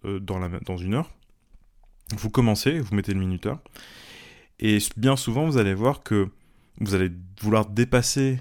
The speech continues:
ce, ce minute-, ce, ce minutage-là, parce que, ben, vous allez être vraiment être plongé dans l'activité,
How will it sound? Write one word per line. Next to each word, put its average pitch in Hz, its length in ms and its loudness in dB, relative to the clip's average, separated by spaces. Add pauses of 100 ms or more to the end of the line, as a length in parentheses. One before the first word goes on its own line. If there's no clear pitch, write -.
(160)
ce, 92 580 -2
ce - 220 -6
minute-, 95 380 -6
ce, 82 560 -10
ce - 200 -8
minutage-là, 107 800 -2 (160)
parce - 240 -2
que, 143 240 0 (400)
ben, 95 100 0
vous 95 220 0
allez 117 100 4
être 110 60 -2
vraiment 104 380 2
être 101 160 -2 (100)
plongé 113 380 2
dans 113 80 2
l'activité, 101 640 -4